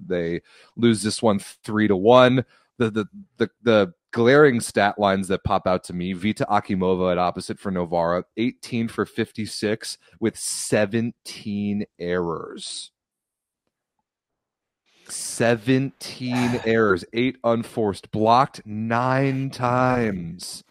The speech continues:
Speaker 1: How do you even get blocked nine times in a, in a four-set match? That's honestly kind of
Speaker 2: Um,
Speaker 1: incredible.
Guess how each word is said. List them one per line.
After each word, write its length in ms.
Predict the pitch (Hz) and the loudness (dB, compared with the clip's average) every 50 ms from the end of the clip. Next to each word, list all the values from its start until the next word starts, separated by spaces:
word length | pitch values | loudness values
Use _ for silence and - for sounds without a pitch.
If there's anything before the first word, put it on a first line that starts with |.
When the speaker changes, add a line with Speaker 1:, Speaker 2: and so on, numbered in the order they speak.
| _ _ _ _ _ _ | _ _ _ _ _ _
Speaker 1:
How 180 | - - 151 190 | -8 -2 0 0
do 80 | 214 | 0
you 100 | 214 202 196 | 0 0 0
even 340 | 190 180 175 160 147 120 - _ | 0 0 0 -2 -4 -6 -8 _
get 300 | - 147 180 - - _ | 0 0 0 0 -2 _
blocked 400 | - 104 101 95 92 95 - 98 | -2 2 2 2 2 0 -2 -6
nine 340 | 92 90 87 90 87 85 85 | -6 -4 -2 -2 -4 -6 -8
times 440 | - - 90 80 80 80 80 76 | -8 -8 -8 -8 -8 -10 -10 -10
in 100 | 85 82 | -10 -10
a, 40 | 82 - - | -10 -10 -10
in 80 | 85 80 | -10 -10
a 40 | 76 | -12
four-set 480 | - - 78 80 78 - - 78 - - - | -12 -12 -12 -12 -10 -12 -14 -16 -18 -18 -20
match? 260 | - - - - - | -20 -20 -20 -18 -16
That's 300 | - 85 - - - - - _ _ _ _ _ _ _ _ _ | -14 -14 -14 -14 -18 -20 -20 _ _ _ _ _ _ _ _ _
honestly 320 | - 98 147 151 - 85 80 | -6 -6 -6 -6 -8 -10 -12
kind 220 | - - 98 107 | -8 -6 -2 0
of 60 | 104 | 0
Speaker 2:
Um, 140 | 95 87 80 | 0 -2 -4
Speaker 1:
incredible. 480 | 78 73 - 123 151 - - - _ | -6 -6 -4 -4 -4 -4 -6 -12 _